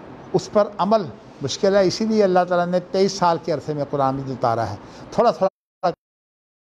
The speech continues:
जब कोई हालात ऐसे हों तो कुरान मजीद उतार दिया जाए ताकि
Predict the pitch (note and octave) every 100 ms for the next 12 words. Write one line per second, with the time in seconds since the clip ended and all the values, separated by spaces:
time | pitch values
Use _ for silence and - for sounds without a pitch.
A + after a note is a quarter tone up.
0 | _ - A3 - A3 G#3 - - - D3
1 | D3+ D#3 F#3+ E3 - F3 F3+ F#3 E3 -
2 | - E3+ E3 E3 D#3+ E3+ E3 - C3+ C#3
3 | C#3 D3 D3 D3 D3+ D3+ D#3+